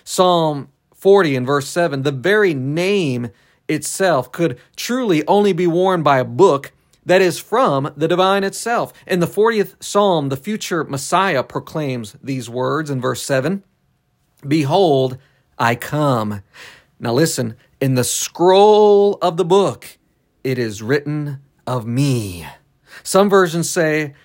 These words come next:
"In the roll," or "In the volume of the book." This was undoubtedly a reference to the whole of sacred writing up to this time. Eventually, this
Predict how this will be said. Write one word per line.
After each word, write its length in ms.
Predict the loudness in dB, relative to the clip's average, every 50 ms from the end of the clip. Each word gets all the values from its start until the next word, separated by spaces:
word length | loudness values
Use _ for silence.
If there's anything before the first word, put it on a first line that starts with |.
| _ _ 2
"In 320 | 4 4 4 4 4 2 4
the 120 | 4 4
roll," 560 | 6 6 6 8 8 6 6 4 2 0 0
or 280 | 0 0 0 0 -2 -4 -8 _ _ -2 2
"In 360 | 2 2 2 2 0 0 0
the 120 | 0 2
volume 680 | 4 4 6 6 4 2 0 -2 -2 -2 -2 -4 -6 -10 _ _ 0
of 220 | 0 0 0 0
the 80 | -4 -6
book." 500 | -4 -2 -2 -2 -4 -6 -8 -14 -20 _ _ _ _ _
This 380 | -2 2 2 2 2 0 -8 -8
was 380 | -4 -2 0 2 2 2 0 -2 -6
undoubtedly 760 | -6 -4 -4 0 2 4 4 4 2 0 0 -2 -4 -4 -6 -12 -12 -4
a 120 | -2 -2 0
reference 500 | 2 2 2 0 0 -6 -6 -6 -8 -8
to 80 | -6
the 100 | -6 -6
whole 720 | -6 -8 -10 -8 -4 -2 0 0 0 0 -2 -2 -4 -4 -4
of 140 | -6 -8
sacred 640 | -8 -10 -8 -6 -6 -6 -6 -6 -10 -10 -10 -12 -18 _ -10
writing 460 | -2 2 2 2 2 2 -2 -4 -2 -4
up 140 | -4 -4 -4
to 100 | -6 -6
this 180 | -6 -6 -6 -6
time. 340 | -6 -6 -4 -4 -4 -6 -10 -14 -20 -12 -6
Eventually, 580 | -2 0 0 0 0 -4 -6 -6 -6 -6 -4
this 300 | -4 -4 -4 -6 -6 -14